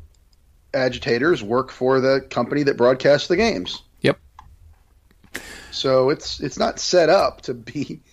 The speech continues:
Speaker 1: you know, real critical of ownership around there.
Speaker 2: Exactly. Well, and I, I don't mean to say just me, because I know, you know, Red Leg Nation, Red Reporter, those guys are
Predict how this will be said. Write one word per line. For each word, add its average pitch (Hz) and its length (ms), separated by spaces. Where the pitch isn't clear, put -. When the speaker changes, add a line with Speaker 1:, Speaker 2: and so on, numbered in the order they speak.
Speaker 1:
you 156 100
know, 131 100
real 127 260
critical 143 460
of 110 80
ownership 147 480
around 87 280
there. 85 200
Speaker 2:
Exactly. 98 520
Well, 139 140
and 135 100
I, 127 260
I 127 60
don't 127 100
mean 98 100
to 95 60
say 101 120
just 95 240
me, 101 140
because 104 220
I 90 80
know, 90 220
you 101 100
know, - 160
Red 92 140
Leg 92 100
Nation, 98 380
Red 95 200
Reporter, 98 380
those 101 140
guys 95 260
are 95 160